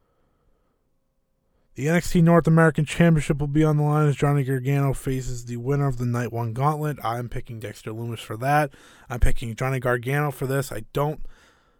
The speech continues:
think Lumis should be winning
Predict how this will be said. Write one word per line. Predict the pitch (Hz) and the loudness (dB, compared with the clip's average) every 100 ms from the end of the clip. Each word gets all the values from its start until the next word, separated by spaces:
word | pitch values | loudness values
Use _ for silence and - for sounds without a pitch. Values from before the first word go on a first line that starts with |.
| _ _ - | _ _ 2
think | 151 143 - - - | 2 2 -8 -20 -10
Lumis | 120 135 139 139 - - - | -4 -2 0 -2 -4 -8 -10
should | - 135 120 117 | -8 -6 -6 -4
be | 117 | -6
winning | 110 113 131 143 143 | -4 -2 0 0 0